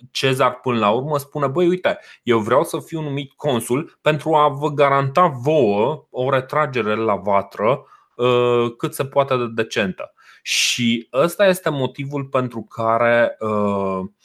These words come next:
uh, de exemplu, în momentul în care văd tribunii reduși la rang de sclav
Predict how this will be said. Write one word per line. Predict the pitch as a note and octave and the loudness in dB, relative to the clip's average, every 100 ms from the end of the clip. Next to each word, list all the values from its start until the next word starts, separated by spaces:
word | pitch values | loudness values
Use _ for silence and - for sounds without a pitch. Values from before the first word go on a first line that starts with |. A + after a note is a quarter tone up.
| - - _ | -20 -20 _
uh, | G#2+ G#2 G2+ | 2 4 4
de | G#2 G#2+ | 2 0
exemplu, | G2+ A2 B2 C3 A#2+ | 0 0 0 0 0
în | |
momentul | A2 G#2+ C3 C#3+ | 0 0 0 -2
în | C3 | -2
care | B2 A2 | 0 0
văd | G2 G#2+ A#2+ A2+ | 0 2 2 0
tribunii | - G#2 F#2+ G#2+ B2+ C3+ A2 | -8 -8 -6 -4 -2 0 2
reduși | F#2+ F#2 G2 A2+ - | 2 0 -2 -4 0
la | G2+ G2 | 0 4
rang | G#2 A2 | 4 2
de | G#2 | 0
sclav | F#2+ - - A2 G#2+ G2+ | -2 -6 0 2 4 2